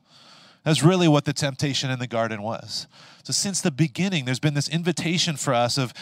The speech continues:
of, do I trust God? Do I believe he's going to provide for me? We don't want to have to rely on others. We don't want to have to rely on God. We wanna,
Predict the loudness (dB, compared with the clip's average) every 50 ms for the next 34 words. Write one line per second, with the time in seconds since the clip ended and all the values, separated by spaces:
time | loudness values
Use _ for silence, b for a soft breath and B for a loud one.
0 | B B B B -2 -2 2 2 2 4 6 6 4 4 4 2 2 4 6 6
1 | 6 4 2 -2 -2 0 2 4 4 4 2 0 0 0 0 2 4 4 4 6
2 | 6 4 4 4 2 2 0 0 0 -2 -2 -2 -2 -2 -2 -2 -2 -2 -2 -2
3 | 0 0 0 0 0 0 -2 -4 -4 -2 0 0 0 -2 -6 -10 -12 -16 -18 -20
4 | B B B B B B B B B B B B B B 4 4 4 4 2 2
5 | 0 0 0 2 0 0 0 0 0 0 0 0 0 -2 0 0 0 0 2 2
6 | 2 2 2 0 0 2 2 4 4 2 0 0 -2 -2 -2 -2 -2 -2 -2 -2
7 | -2 -2 -2 -2 -2 -2 -2 0 -2 -2 0 0 0 0 -2 -2 -2 -4 -6 -6
8 | -6 -2 0 0 -2 0 -2 -2 0 0 0 0 -2 -4